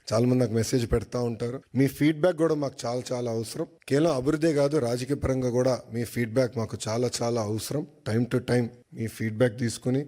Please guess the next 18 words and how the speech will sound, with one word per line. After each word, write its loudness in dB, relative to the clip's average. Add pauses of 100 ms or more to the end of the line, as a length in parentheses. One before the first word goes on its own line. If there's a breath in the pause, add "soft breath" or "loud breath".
ఒకవేళ 2
దారి 2
తప్పుతున్నా -4
అంటే -2
మళ్ళీ 0
సరైన 2
దారిలో 2
పెట్టాల్సిన -2
బాధ్యత -2
కూడా 2 (140)
మన 0
పైన 0
ఉంటుంది. -2 (120)
So 2
ఆ 4
ఫీడ్‌బ్యాక్ 2
కూడా 2
మీరు -2